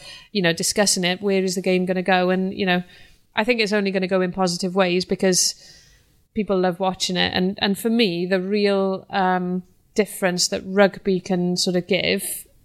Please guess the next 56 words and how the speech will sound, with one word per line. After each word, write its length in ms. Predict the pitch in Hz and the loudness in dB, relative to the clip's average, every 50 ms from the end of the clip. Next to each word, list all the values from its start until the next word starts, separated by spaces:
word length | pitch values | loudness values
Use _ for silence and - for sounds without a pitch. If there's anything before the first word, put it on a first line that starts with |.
| _ _ _ | _ _ _
that 180 | 208 190 - - | -2 -2 -2 2
other 220 | - 233 220 208 226 | 0 0 2 2 0
sports 360 | - - - 208 196 196 - | 0 0 0 0 0 0 -2
can't 420 | - - 208 190 170 - 175 180 - | -2 0 0 0 0 0 -2 -4 -4
is 100 | 180 - | -2 -2
that 200 | 190 190 - - | -2 -2 -2 -2
it 240 | - 196 202 196 - | -2 -2 -2 -2 -2
can 160 | - 185 185 | -2 0 2
literally 440 | 190 185 - - - 196 185 175 180 | 0 0 -2 -4 -2 0 0 0 0
be 240 | 180 185 180 180 180 | 0 0 0 0 0
for 160 | - - 180 | -2 -2 0
all 200 | 175 180 180 175 | 2 2 0 0
people 300 | 175 - 185 180 - 175 | 0 -2 -4 -2 0 -2
of 120 | 175 170 - | -2 -2 -2
all 180 | - 190 180 175 | -2 -2 -2 0
body 240 | - 175 175 175 165 | 0 0 0 0 -2
types 440 | - 175 170 180 180 - - - - - - - - - - - - _ _ | -4 -4 -6 -6 -4 -4 -6 -6 -6 -12 -20 -20 -20 -20 -20 -20 -20 _ _
and 220 | - 170 170 175 - | 0 0 0 0 -2
all 560 | - 190 180 175 170 170 175 175 180 - - | -2 0 0 2 2 0 0 -2 -4 -6 -6
sort 300 | - - 196 180 170 - | -4 -2 0 0 0 0
of, 200 | 175 170 170 - - - - - - | 0 0 0 -2 -6 -14 -12 -8 -4
um, 540 | 190 180 175 175 170 170 170 170 175 175 - - - - - - - _ _ - | -2 0 0 0 -2 -2 -2 -4 -4 -4 -6 -8 -18 -20 -20 -20 -20 _ _ -10
you 120 | - 175 156 | -8 -6 -6
know, 80 | - - - - 226 - _ - | -6 -8 -10 -16 -18 -16 _ -4
different. 420 | 214 180 - 190 175 175 185 - | -4 -4 -2 -2 -4 -4 -2 -4
You 100 | 196 185 | -4 -4
can 120 | - 185 180 | -2 0 0
have 260 | 170 175 170 - - - - | 0 0 -2 -4 -12 -14 -4
people 220 | - 214 208 202 185 | -4 -4 -2 0 0
who 80 | 185 | 0
are 80 | 180 175 | 2 2
really 200 | 180 175 180 175 | 2 0 -2 -2
fast 500 | - - 180 185 208 202 - - - - - | -2 -2 0 0 0 0 -2 -2 -4 -6 -4
on 60 | 190 185 | -4 -2
the 80 | 185 | 0
same 180 | - 190 180 180 | 0 0 0 0
team 200 | - 185 180 180 | 0 0 0 0
as 80 | 175 | -2
people 260 | - 202 180 - 190 180 | -2 -2 -2 0 0 0
who 120 | 175 175 | 2 2
are 80 | 175 175 | 0 0
really 360 | 175 185 196 190 180 175 170 | 2 2 2 4 2 0 -2
strong. 440 | - - - 226 175 156 165 - - - - - - - - _ _ - | -4 0 2 2 0 0 -2 -8 -12 -18 -20 -20 -20 -20 -20 _ _ -4
Um, 320 | 185 180 180 180 180 185 | 0 0 0 0 -2 -4
people 260 | - 202 190 190 190 | -6 -6 -2 0 0
who 60 | 185 185 | 0 2
are 80 | 185 | 2
really 220 | 175 180 180 180 180 | 0 0 -2 -2 -4
tall 400 | - 226 226 220 220 220 214 208 | -4 -2 0 0 0 0 -2 -2
on 60 | 196 | -4
the 40 | 196 | -6
same 220 | - - 196 185 | -2 0 0 2
team 140 | 185 208 190 202 | 2 0 0 0
as, 200 | 190 190 - - | 0 0 0 0
you 120 | - - | -2 2
know, 180 | 196 196 214 | 4 4 4